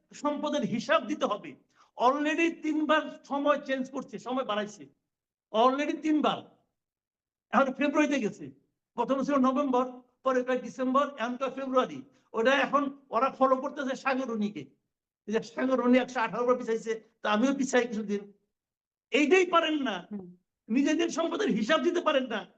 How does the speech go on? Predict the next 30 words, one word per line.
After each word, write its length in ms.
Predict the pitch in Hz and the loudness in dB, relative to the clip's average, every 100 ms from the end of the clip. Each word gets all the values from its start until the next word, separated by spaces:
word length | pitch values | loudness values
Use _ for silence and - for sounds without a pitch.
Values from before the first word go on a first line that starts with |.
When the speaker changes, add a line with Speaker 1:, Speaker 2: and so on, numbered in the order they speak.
| _ - | _ -2
Speaker 1:
আর 160 | 311 | 2
আপনি 220 | 320 311 | 2 0
দেশ 180 | 302 277 | -4 -4
চালাই 200 | 302 262 | 0 0
দিবেন 220 | 208 175 | 0 -4
না 120 | 165 214 | -4 -2
ভাই, 200 | 226 226 - | -2 -4 -8
এত 140 | 254 | -8
Speaker 2:
জি, 80 | 233 | -2
Speaker 1:
সহজ। 220 | 262 247 - | 0 0 -4
Speaker 2:
এই, 100 | 240 | -8
এই 260 | 240 233 233 - | -6 -6 -6 -2
আমলার 380 | 233 247 285 | 0 4 4
Speaker 1:
আর 60 | 285 | 4
করছেন 0 | |
Speaker 2:
পরিবর্তনের 380 | 285 - 302 330 | 2 2 4 4
Speaker 1:
নাকি? 140 | 359 | 6
Speaker 2:
জায়গায় 220 | 262 262 | 6 4
Speaker 1:
দেখেন 100 | 302 | 2
Speaker 2:
আমি 120 | 285 320 | 2 -2
Speaker 1:
কি 60 | |
করছে, 220 | - - 180 - _ | -2 -4 -6 -8 _
Speaker 2:
হুম। 100 | 214 | -6
Speaker 1:
এটা 160 | 220 302 | 0 2
বলে 120 | 320 | 2
শেষ 260 | - 302 - | 0 -2 -2
করি, 120 | 247 | -4
ছোট্ট 240 | 269 277 | -2 -2
একটা 200 | 269 262 | -2 -2
কথা। 220 | 202 170 | -6 -6